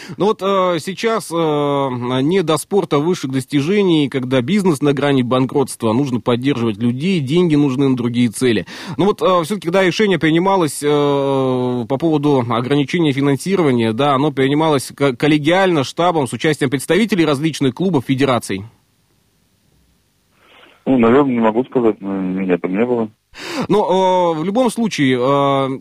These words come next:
Speaker 1: как будет развиваться, э, ваша федерация? Что будут делать спортсмены, которых немалое количество и достижения также уже были?
Speaker 2: Ну, мы сегодня поставили задачу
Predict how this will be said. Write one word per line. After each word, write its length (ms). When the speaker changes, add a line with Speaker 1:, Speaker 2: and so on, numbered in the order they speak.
Speaker 1:
как 380
будет 260
развиваться, 720
э, 140
ваша 320
федерация? 520
Что 220
будут 240
делать 240
спортсмены, 460
которых 400
немалое 640
количество 720
и 600
достижения 600
также 340
уже 220
были? 280
Speaker 2:
Ну, 160
мы 200
сегодня 1200
поставили 420
задачу 380